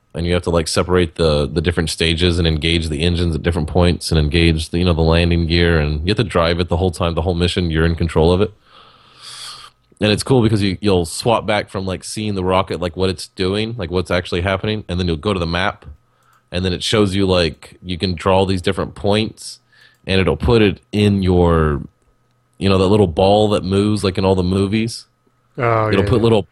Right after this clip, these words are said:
Speaker 1: it'll put those points that you put into your map, and it'll tell you, like, "Burn now," and you have to burn for forty seconds, and then it'll stop, and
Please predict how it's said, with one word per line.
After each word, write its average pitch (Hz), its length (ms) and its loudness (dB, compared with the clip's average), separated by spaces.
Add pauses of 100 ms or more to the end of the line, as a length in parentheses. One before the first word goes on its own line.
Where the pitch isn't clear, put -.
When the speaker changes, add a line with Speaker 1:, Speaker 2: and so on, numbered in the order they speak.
Speaker 1:
it'll 107 180 0
put 139 180 -2
those 104 180 0
points 131 520 0
that 95 180 -6
you 107 80 -2
put 107 180 0
into 101 200 0
your 95 100 0
map, 101 320 -2
and 95 80 -6
it'll 90 180 -2
tell 104 160 0
you, 95 120 2
like, 85 180 -2
"Burn 120 260 0
now," 113 360 -2
and 90 100 -6
you 101 40 -6
have 95 40 -8
to 101 60 -8
burn 101 260 -2
for 95 140 -10
forty 101 280 -2
seconds, 101 540 -4
and 87 100 -4
then 90 120 -2
it'll 85 120 -2
stop, 95 440 0
and 80 160 -8